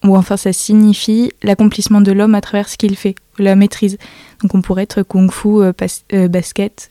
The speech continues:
kung-fu peinture, euh, et cetera.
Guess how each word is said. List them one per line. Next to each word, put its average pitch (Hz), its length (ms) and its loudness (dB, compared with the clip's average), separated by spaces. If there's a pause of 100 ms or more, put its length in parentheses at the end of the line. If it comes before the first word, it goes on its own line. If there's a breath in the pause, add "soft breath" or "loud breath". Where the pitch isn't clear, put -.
kung-fu 190 480 -2
peinture, 185 600 -4 (720 soft breath)
euh, - 60 -6 (180)
et 220 100 -8
cetera. 190 440 -4